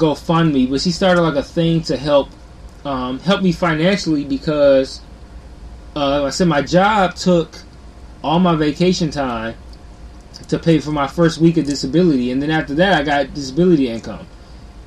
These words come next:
and that really fucked me because my, the, the amount of,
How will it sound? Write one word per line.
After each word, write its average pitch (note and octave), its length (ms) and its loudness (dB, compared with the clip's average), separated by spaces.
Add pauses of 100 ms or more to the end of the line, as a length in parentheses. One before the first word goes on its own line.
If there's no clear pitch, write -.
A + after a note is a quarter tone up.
and C#3+ 520 -2 (720)
that F3+ 420 2 (160)
really E3 420 4
fucked F#3 320 2
me D3+ 140 2
because C#3 320 -2
my, C#3+ 580 2 (800)
the, D3 240 0
the D3+ 240 6
amount E3 340 4
of, E3 160 2